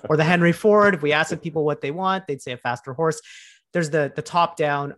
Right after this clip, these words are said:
Speaker 2: "I know what people want, I'm gonna create this amazing thing and everyone will love it." And then there's the more bottom up way, which is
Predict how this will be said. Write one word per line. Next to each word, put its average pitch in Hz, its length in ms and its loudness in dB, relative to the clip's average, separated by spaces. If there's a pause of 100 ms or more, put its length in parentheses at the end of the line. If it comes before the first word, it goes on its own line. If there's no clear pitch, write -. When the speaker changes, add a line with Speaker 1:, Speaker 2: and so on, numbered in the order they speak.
Speaker 2:
"I 170 100 -4
know 165 160 -4
what 147 180 -6
people 127 220 -18
want, 123 260 -10
I'm 120 100 -10
gonna 120 140 -8
create 117 280 -12
this 113 180 -12
amazing 113 360 -12
thing 113 240 -14
and 113 80 -12
everyone 120 240 -12
will 139 120 -10
love 208 200 2
it." 208 180 -4 (320)
And 170 120 -4
then 185 80 2
there's 185 160 0
the 170 80 -4
more 156 160 -2
bottom 135 400 -4
up 180 240 -6
way, 151 420 -4
which 127 300 -14
is 123 340 -14